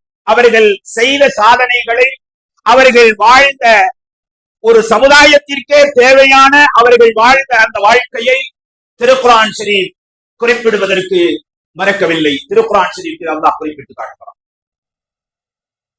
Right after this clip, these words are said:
அந்த வரிசையில் நபிமார்களுடைய வரலாற்றை, நபிமார்கள்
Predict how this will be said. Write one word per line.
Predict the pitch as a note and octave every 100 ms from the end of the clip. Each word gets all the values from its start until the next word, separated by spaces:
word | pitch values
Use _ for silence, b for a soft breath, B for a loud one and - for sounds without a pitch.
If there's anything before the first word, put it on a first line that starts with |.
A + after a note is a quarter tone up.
| _ -
அந்த | C4 G#3+
வரிசையில் | B3+ D4+ - B3 G#3 - - _ _ _ _ _ _ _
நபிமார்களுடைய | G3 A3+ D4+ D#4+ E4 E4+ D#4 D4+ D4+ C#4+
வரலாற்றை, | C4 C#4 C4 - A#3+ C#4 C#4 _ _ _ _ F#3
நபிமார்கள் | A3+ C#4+ D#4 E4 E4 D#4